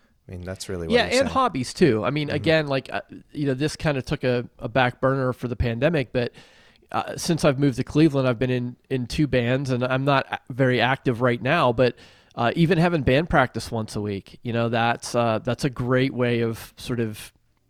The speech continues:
Speaker 2: you know, getting, getting the, the social connection that I need. So yeah, it could be, it could be related, uh,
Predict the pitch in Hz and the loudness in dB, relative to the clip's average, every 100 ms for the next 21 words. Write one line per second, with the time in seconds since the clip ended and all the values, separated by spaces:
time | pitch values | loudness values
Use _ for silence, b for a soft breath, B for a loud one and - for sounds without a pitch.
0 | _ _ 120 117 107 135 135 131 - 117 | _ _ -10 -6 0 2 2 -2 -4 0
1 | 135 139 135 127 120 117 - 127 - 143 | 0 0 -2 -2 -2 -2 -6 -10 -2 0
2 | 123 135 - 120 117 - 113 113 110 117 | 0 -2 -8 -10 -10 -12 -10 -8 -8 -6
3 | 127 110 123 147 135 143 - 196 214 220 | -8 -6 -2 2 2 0 0 0 0 -4
4 | B B B - 143 190 185 180 170 170 | B B B -8 0 0 2 2 4 2
5 | 165 - - 135 131 127 104 | 0 -4 -2 2 2 2 -2